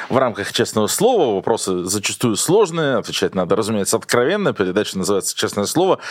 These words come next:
да и как иначе. И сложно немножко абстрагироваться от того, что мы с Александром позавчера вели как партнёры, э, соведущие прямой эфир на «Популярной политике», а сегодня вот он меня будет интервьюировать, но я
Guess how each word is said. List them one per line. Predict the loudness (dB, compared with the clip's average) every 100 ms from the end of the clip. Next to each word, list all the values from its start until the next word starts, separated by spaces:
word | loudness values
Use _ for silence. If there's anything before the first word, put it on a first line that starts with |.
| -10 -4
да | 0 2
и |
как | 2 0
иначе. | 2 2 0 -2 _ _ _ _ _ _ -18 -4
И | -2
сложно | 2 4 6 4 0
немножко | 0 0 0
абстрагироваться | 0 0 2 2 2 0
от | 0
того, | 0
что | 0 0
мы | 0 0
с | 0
Александром | 0 2 0 4 4 2 -6 -4 -2 0
позавчера | 2 2 0 0 2 4 4
вели | 2 0 0
как | 0 0 -2 -8 -10 -6 0
партнёры, | 0 2 4 6 6 4 0 -2
э, | 2 4 4
соведущие | 2 0 2 0 -2 0 0 2 0
прямой | 0 0 2 2 2 0
эфир | 0 0 2
на | 2 0
«Популярной | 0 2 2 2 0
политике», | 0 0 0
а | 0
сегодня | 2 0 2
вот | 0
он | 0
меня | 2 2
будет | 2 0
интервьюировать, | 0 0 2 2 2 2 0
но |
я | 2 2 2